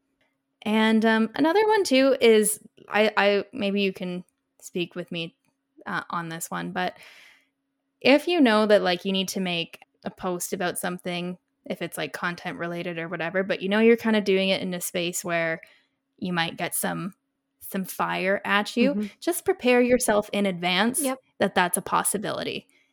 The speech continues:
Speaker 1: And then when it does happen, you can be like, "All right, yep,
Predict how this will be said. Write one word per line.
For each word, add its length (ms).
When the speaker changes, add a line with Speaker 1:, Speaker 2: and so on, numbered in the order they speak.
Speaker 1:
And 200
then 340
when 140
it 100
does 440
happen, 460
you 100
can 120
be 100
like, 260
"All 100
right, 240
yep, 220